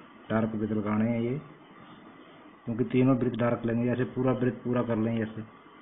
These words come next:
आपके पास एक point और बन गया, यहाँ एन बन गया, एन बन गया, इसका नाम हमने P रख दिया। तो अब प्रकार आपने ए से खोलनी है, एन तक खोल लो या P तक खोल लो।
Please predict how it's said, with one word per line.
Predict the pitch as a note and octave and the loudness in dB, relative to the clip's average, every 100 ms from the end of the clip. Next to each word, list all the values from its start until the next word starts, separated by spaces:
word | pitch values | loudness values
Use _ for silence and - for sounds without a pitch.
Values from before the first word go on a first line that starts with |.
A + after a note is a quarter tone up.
| - - - - - - - - - - - - A2+ | -20 -20 -20 -20 -20 -20 -20 -20 -20 -20 -20 -2 2
आपके | A#2 - A#2+ | 2 2 0
पास | B2 A#2+ B2 | 0 2 0
एक | A2 A2 | -2 0
point | B2 A#2+ | 0 2
और | B2 A2+ | 2 2
बन | B2 A#2+ | 2 4
गया, | B2 | 2
यहाँ | B2 A#2+ - | 2 0 -2
एन | A#2+ B2 B2+ | 0 2 2
बन | B2 B2 | 2 2
गया, | C3+ D3 - - - - - - - - - A2+ | 2 -2 -6 -16 -18 -20 -20 -18 -18 -18 -8 0
एन | A#2+ B2 | 2 2
बन | B2+ B2+ | 2 2
गया, | C3+ | 2
इसका | B2 - | 0 0
नाम | B2 A#2+ | 2 2
हमने | A#2+ A2+ B2+ D3 - - - | 2 0 0 -4 -12 -20 -4
P | A2+ A#2+ | 0 0
रख | B2 | 0
दिया। | A#2 B2 B2+ - - - - - - - | 0 0 -2 -8 -20 -20 -20 -12 -10 0
तो | C3 | 0
अब | - | 2
प्रकार | C3 - C3 C#3 | 0 4 6 6
आपने | C3 B2+ C3+ C3+ B2+ | 4 2 0 0 4
ए | B2 | 4
से | B2+ C3 | 6 2
खोलनी | C3 C3 C3 B2 | 2 2 4 4
है, | A#2+ D3 D#3+ - - - - | 4 0 -2 -12 -20 -20 -4
एन | A#2+ C3 | 2 2
तक | B2+ - - | 2 -2 0
खोल | C3+ C#3 | 0 2
लो | C3 D#3+ E3+ - - - - - - - - A2 | 4 2 0 -12 -20 -20 -20 -20 -20 -20 -4 0
या | B2 F3 - - - | 2 2 -2 -14 -2
P | B2 | 0
तक | A#2+ A#2+ - | 0 -2 0
खोल | C3+ C#3 | 2 2
लो। | C3+ | 2